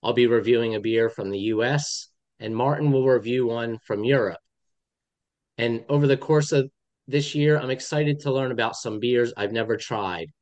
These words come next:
as well as some poker variants that I've never played. Since there's been a dusting of snow the past couple of mornings in the northeast of the U S, I'm pouring a Cold Snap from Sam Adams Brewing Company.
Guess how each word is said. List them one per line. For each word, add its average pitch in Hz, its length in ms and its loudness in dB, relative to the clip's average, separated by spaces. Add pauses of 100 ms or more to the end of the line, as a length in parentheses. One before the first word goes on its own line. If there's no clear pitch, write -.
(180)
as 110 120 -2
well 135 200 2
as 143 120 2
some 143 140 -2
poker 156 380 0 (100)
variants 139 680 -4 (180)
that 104 140 -4
I've 98 160 0
never 104 280 -2
played. 85 520 -8 (2250)
Since 147 280 -4
there's 139 200 2
been 170 140 2
a 156 100 2
dusting 160 420 0
of 131 100 2
snow 131 440 2
the 113 80 0
past 117 320 -4
couple 120 260 -4
of 107 80 -6
mornings 117 480 -2
in 110 80 -10
the 104 100 -2
northeast 117 560 0
of 101 140 -6
the 107 120 -2
U 107 200 0
S, - 340 -4 (200)
I'm 131 160 -2
pouring 139 420 4
a 107 140 0
Cold 147 460 2
Snap 110 480 -4 (440)
from 104 200 0
Sam 120 380 2
Adams 117 360 0
Brewing 95 320 0
Company. 85 500 -18